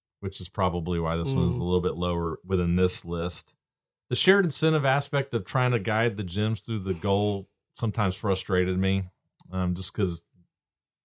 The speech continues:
Speaker 1: sometimes a table can just decide you're just not gonna win this game.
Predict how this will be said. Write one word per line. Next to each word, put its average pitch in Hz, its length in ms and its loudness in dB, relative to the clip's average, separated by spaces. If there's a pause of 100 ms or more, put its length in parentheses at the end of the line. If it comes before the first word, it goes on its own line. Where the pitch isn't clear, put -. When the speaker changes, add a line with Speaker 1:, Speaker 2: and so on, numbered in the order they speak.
(160)
Speaker 1:
sometimes 101 360 4
a 92 40 0
table 92 340 2
can 92 180 0
just 87 200 -4
decide 87 420 0
you're 85 140 -2
just 82 220 -8
not 76 260 -6
gonna 80 160 -6
win 78 240 -4
this 76 160 -8
game. 90 480 -2